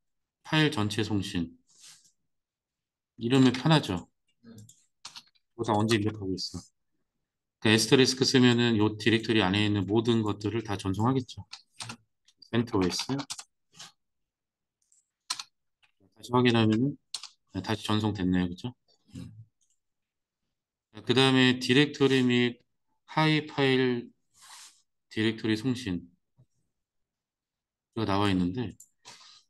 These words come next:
음, 얘는 그냥 요렇게 했네요.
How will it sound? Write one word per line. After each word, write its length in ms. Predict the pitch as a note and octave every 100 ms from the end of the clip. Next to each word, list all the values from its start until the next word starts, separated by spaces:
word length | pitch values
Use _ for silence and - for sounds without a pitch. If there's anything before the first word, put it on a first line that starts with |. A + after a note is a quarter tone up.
| _
음, 560 | F#2 F2+ F2+ F2+ F2+ - _ _ _ _ _ _ _ _
얘는 160 | A#2 C#3+
그냥 160 | C3 G#2+
요렇게 280 | B2 -
했네요. 460 | A2 F#2+ F#2+ G#2+ -